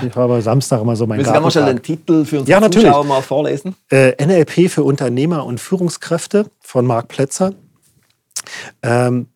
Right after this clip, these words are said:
Speaker 1: das haben wir wirklich, wirklich vierzig Mal gehört. Also ich
Speaker 2: Hm.
Speaker 1: kann's wirklich schon auswendig, ja, dass wir sagen, an der Stelle, ich weiß, wie es weitergeht. Aber es ist immer wieder, du, immer wieder kommt eine Idee dazu, immer wieder lernt man,
Speaker 2: Hm.
Speaker 1: ähm, ähm,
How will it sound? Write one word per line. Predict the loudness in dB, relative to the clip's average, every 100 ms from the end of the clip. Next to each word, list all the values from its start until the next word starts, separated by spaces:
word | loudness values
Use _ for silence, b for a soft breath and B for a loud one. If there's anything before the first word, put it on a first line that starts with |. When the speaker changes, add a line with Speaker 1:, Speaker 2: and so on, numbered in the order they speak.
| _
Speaker 1:
das | -8 0
haben | 2
wir | 2
wirklich, | 0 -4 -6
wirklich | -20 _ -20 -20 -20 -20 -18
vierzig | 0 0 2 -6 -6
Mal | -8
gehört. | -8 -10 -16 -10
Also | -4 -2
ich |
Speaker 2:
Hm. | 2
Speaker 1:
kann's | 2 4
wirklich | 4 4
schon | 2
auswendig, | 2 2 4 4 4 2 0
ja, | 0 0 B B 0
dass | 2 4
wir | 4
sagen, | 6 6 4
an | 4
der | 4
Stelle, | 4 2 4
ich | 4
weiß, | 2 0 0
wie |
es | -2 -2
weitergeht. | -4 -2 -2 -4 -6 B B
Aber | -4 -4
es | -4
ist | -6 -8 0
immer | 2 4
wieder, | 4 4
du, | 4 2 0 _ -16 -16 -4
immer | 2 4 6
wieder | 6 4
kommt | 2 0 0 0
eine | -2
Idee | 0 0 2
dazu, | 0 -2 -2 -2
immer | 0 2 4
wieder | 4 4
lernt | 2 0 -2 -6
man, | -8 -8 B B
Speaker 2:
Hm. | -6 -2
Speaker 1:
ähm, | 0 0 0
ähm, | -2 0 0